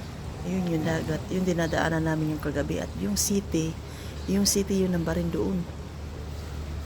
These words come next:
City rin ito. Ay, grabe. Grabe, eh.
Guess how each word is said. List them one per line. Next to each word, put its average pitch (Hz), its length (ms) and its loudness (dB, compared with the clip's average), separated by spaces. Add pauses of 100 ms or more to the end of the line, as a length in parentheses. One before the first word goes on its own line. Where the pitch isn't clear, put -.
(140)
City 240 380 2
rin 240 160 0
ito. 226 240 -2 (1800)
Ay, 185 80 -2
grabe. 160 340 -6 (1400)
Grabe, - 200 -4 (120)
eh. - 60 -6